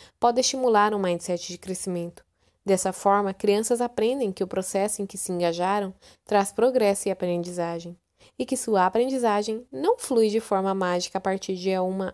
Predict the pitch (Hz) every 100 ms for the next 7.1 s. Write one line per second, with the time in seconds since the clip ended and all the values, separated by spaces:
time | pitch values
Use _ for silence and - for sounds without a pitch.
0 | _ - 302 330 320 202 175 180 175 165
1 | 151 - - _ _ _ _ - - _
2 | 190 208 202 196 190 196 190 180 180 175
3 | 190 190 196 185 180 180 180 180 180 -
4 | 214 226 _ _ _ - 214 240 233 220
5 | 233 233 254 233 233 214 190 190 226 240
6 | 233 226 196 180 175 185 - 196 196 -